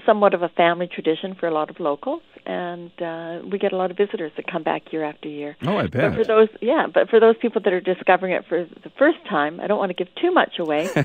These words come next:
Speaker 2: <laughs>
Speaker 1: but we do a, a very large display, um, installation of, of the twelve Days of Christmas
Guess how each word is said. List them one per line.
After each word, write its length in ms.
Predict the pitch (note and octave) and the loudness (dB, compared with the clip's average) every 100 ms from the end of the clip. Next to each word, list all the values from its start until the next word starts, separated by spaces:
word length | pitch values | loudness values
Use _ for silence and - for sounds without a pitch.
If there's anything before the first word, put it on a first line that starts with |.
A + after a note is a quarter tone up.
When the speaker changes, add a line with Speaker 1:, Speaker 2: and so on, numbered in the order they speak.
| - | 0
Speaker 2:
<laughs> 220 | B2 - | -4 0
Speaker 1:
but 180 | G#3 - | 0 2
we 80 | |
do 200 | A3 B3+ | 2 6
a, 320 | C4 A3 G3 F#3+ | 8 8 6 0
a 100 | - | 0
very 240 | G#3+ A#3+ | 4 4
large 380 | A3+ F#3 F#3 G3 G3 - | 4 4 4 4 0 -8
display, 680 | F#3+ - F3+ F3 F3 E3+ - | -8 -4 2 4 4 0 -8
um, 420 | E3 D#3 D#3+ E3 | -12 -12 -14 -10
installation 680 | - F#3 - F3 E3+ - D#3 | -6 -6 -4 0 0 0 -6
of, 140 | D3+ - - | -8 -8 -8
of 120 | E3+ | -8
the 60 | F#3 | -10
twelve 280 | - F3 E3 | -2 -2 0
Days 140 | E3 - | -2 -4
of 80 | D#3+ | -4
Christmas 400 | F3 E3+ - | -4 -4 -8